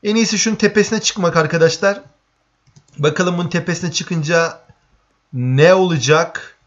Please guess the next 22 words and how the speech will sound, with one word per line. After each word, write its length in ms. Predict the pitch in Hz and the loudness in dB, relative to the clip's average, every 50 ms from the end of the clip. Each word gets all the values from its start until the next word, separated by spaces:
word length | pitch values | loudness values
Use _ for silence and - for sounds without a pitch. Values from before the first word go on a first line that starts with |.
| _ _ _ _ _ - | _ _ _ _ _ -6
Ne 220 | 127 123 143 180 | -2 0 0 2
gelecek 480 | 185 160 185 180 165 131 127 156 151 - | 2 2 2 0 0 0 0 -2 -2 -2
şu 200 | - - 156 151 | -4 -2 0 2
an? 300 | 151 156 151 143 127 127 - _ _ - | 2 2 0 -2 -6 -10 -14 _ _ 0
Deprem 460 | 127 139 135 135 - 147 143 147 165 | 2 2 2 0 0 0 0 0 0
mi 80 | 175 185 | -2 -4
olacak? 420 | 190 180 156 135 175 165 - - | -4 -4 0 2 2 2 2 0
Ne 100 | 135 139 | -4 -2
olacak 500 | 151 165 165 160 143 160 156 139 - - | 0 0 0 0 2 0 0 0 -2 -6
bilmiyorum 480 | 156 175 190 185 185 170 156 143 151 190 | -4 -4 -2 -2 -2 0 0 0 2 2
ama 340 | 196 160 147 151 151 - - _ - - - - - - - 220 | 2 2 2 0 -2 -4 -14 _ -20 -20 -20 -20 -20 -8 -2 0
birazdan 360 | 220 233 220 220 202 226 220 | 2 2 2 0 -2 -2 -2
anlayacağız. 680 | 220 214 208 214 220 226 185 160 160 180 196 196 151 | -2 -2 -2 0 -2 -2 0 2 2 2 2 2 2
Yazıyor 320 | 160 160 160 151 185 180 165 | 2 0 2 2 2 2 4
zaten 300 | 151 165 147 139 - 151 | 4 4 4 4 2 -2
arkadaşlar. 500 | 143 143 139 - 147 143 139 - 175 165 | -2 -2 -2 -2 -2 -2 -2 -2 -4 -4
Şöyle 180 | - 160 147 | -4 -6 -6
tepeye 320 | - 147 139 - 156 147 147 | -6 -6 -4 -4 -4 -4 -4
çıkalım. 480 | - - - 175 165 151 160 170 170 - - - | -4 -2 0 0 2 2 0 -2 -4 -6 -8 -4
Aha, 220 | 135 131 135 131 | -2 0 0 -2
düştü 220 | 123 123 - - 131 | -4 -6 -4 -2 -2
aşağı. 480 | 117 113 - - 113 104 104 104 | -4 -4 -4 -8 -8 -8 -10 -10